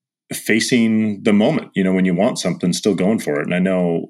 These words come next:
uh, myself, and I think this is true for just about everybody, you typically regret the things that you don't do a heck of a lot more than the things that you do. And that's the only way that we can continue to, to grow and evolve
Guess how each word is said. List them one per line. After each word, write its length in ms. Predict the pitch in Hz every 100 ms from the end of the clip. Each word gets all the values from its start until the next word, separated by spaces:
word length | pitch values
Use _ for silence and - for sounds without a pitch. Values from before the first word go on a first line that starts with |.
| -
uh, 80 | 101
myself, 520 | 92 90 - 90 92
and 100 | 85
I 60 | 78
think 220 | - 85
this 220 | 80 -
is 100 | -
true 220 | - 90 82
for 120 | -
just 200 | 85 -
about 180 | 78 78
everybody, 460 | 78 76 71 71
you 120 | 80
typically 440 | 78 - - - 78
regret 640 | 76 71 85 82 - - - - -
the 100 | -
things 340 | - 82 80 76
that 220 | 76 -
you 80 | 78
don't 280 | 82 -
do 360 | - 76 76 76 -
a 80 | 82
heck 220 | 101 -
of 80 | 78
a 40 |
lot 220 | 82 78
more 460 | 82 78 78 78 - _ _ _
than 240 | 78 90 78
the 80 |
things 260 | - 85 78
that 180 | 76 -
you 60 |
do. 300 | 76 110 139
And 120 | 95 92
that's 180 | 90
the 60 | 98
only 140 | 90
way 160 | 85 85
that 120 | 87
we 100 | 90
can 160 | 90 -
continue 400 | - 80 87 85
to, 300 | 82 80 - _ _ _ - _ _ - - -
to 100 | 98
grow 380 | 90 95 120 78
and 80 | 78
evolve 480 | 73 90 101 -